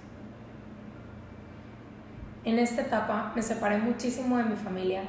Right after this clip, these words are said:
hasta el punto que ya no sabía cómo convivir con ellos. Estar en el mismo lugar que ellos era muy difícil. Me pasa hasta la fecha, mucho menos.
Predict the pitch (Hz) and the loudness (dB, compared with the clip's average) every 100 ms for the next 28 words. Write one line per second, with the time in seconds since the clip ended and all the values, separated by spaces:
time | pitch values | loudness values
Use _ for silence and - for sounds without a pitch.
0 | - - - - 214 196 233 226 277 226 | -6 -6 -4 0 0 2 2 2 2 2
1 | 202 220 240 233 208 208 208 208 202 202 | 4 4 2 2 2 2 2 2 2 2
2 | 196 185 - 190 180 175 - - - - | 2 0 -2 -2 0 -2 -4 -8 -10 -12
3 | - - - - - - - - - - | -12 -12 -12 -14 -14 -14 -14 -14 -14 -14
4 | - 220 - 233 247 247 220 226 240 262 | -4 0 4 6 8 6 6 4 4 6
5 | 226 202 202 214 202 208 214 - - 214 | 6 4 4 4 4 4 2 -2 2 4
6 | 220 - - 220 247 247 - 208 - 180 | 4 0 2 4 6 6 4 0 0 -2
7 | - - - - - - - 226 220 220 | -4 -6 -10 -12 -10 -10 0 2 4 4
8 | - - 240 202 - 202 - 175 - - | 4 2 2 2 2 0 -2 -4 -6 -10
9 | - - - - - - 214 208 185 180 | -12 -14 -14 -14 -6 2 4 4 0 2
10 | 180 175 - | 0 0 -4